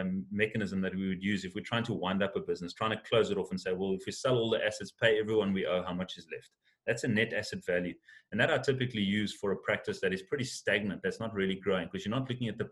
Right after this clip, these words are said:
pu-, future earning potential of the practice.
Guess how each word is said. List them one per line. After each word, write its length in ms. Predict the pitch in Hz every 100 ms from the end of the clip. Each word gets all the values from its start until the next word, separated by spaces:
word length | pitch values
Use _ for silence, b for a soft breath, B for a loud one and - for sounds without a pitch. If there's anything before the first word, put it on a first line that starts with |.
| _ -
pu-, 200 | - 127 - _
future 380 | 131 131 127 -
earning 360 | 117 117 110 110
potential 420 | - 113 107 101
of 80 | 90
the 80 | 90
practice. 520 | 110 113 - -